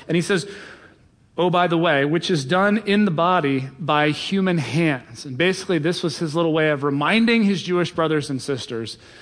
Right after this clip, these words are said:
who are now Christians that, hey, that whole circumcision thing that we do, that doesn't actually make us any better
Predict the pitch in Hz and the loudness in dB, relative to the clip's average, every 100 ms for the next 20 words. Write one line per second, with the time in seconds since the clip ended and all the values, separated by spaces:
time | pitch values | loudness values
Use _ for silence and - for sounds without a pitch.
0 | - - - - 139 139 139 135 160 135 | -20 -20 -20 -6 -2 2 0 0 -2 -2
1 | - 123 120 113 - - - 151 147 175 | -4 -6 -8 -10 -16 -20 -8 -2 2 2
2 | 151 - - - 139 147 165 151 202 180 | 2 -2 -20 -18 -4 0 0 0 0 0
3 | 170 170 196 170 190 180 180 202 190 196 | -2 0 -2 0 0 0 0 0 0 0
4 | 196 190 190 170 180 165 175 160 151 160 | 0 0 0 0 0 -2 0 -2 -2 -2
5 | 143 147 151 120 131 147 113 135 123 170 | -2 -2 -4 -6 -4 -4 -2 -4 -2 -2
6 | 175 | -2